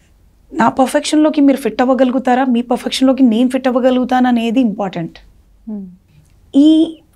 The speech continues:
Speaker 1: fit అయ్యే process అనేది ఎవరు చేయట్లేదు. Fit అవుదాము అనే ఆలోచన కూడా maximum అసలు ఎవరికీ రావట్లేదు. Reason ఏంటంటే, ఈ అమ్మాయి కాదా? ఆ అమ్మాయి రెడీగా ఉంది.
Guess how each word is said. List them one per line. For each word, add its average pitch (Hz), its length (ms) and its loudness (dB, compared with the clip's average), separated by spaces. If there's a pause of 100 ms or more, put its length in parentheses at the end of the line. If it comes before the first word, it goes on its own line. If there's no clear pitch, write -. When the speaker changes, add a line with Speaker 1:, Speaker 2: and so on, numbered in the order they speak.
(100)
Speaker 1:
fit - 340 -4
అయ్యే 320 120 0
process 247 520 -4
అనేది 233 280 -2
ఎవరు 220 340 -4
చేయట్లేదు. - 360 -8 (1500)
Fit 285 260 -2
అవుదాము 285 340 2
అనే 294 120 2
ఆలోచన 247 420 0
కూడా 285 380 -2 (520)
maximum 226 540 -2 (380)
అసలు 240 220 -6
ఎవరికీ 185 360 0
రావట్లేదు. 175 600 -4 (760)
Reason 269 320 4
ఏంటంటే, 254 580 -2 (1160)
ఈ 262 80 4
అమ్మాయి 262 300 2
కాదా? 214 380 -2 (1400)
ఆ 226 60 -2
అమ్మాయి 302 260 2
రెడీగా 277 320 2
ఉంది. 208 400 -2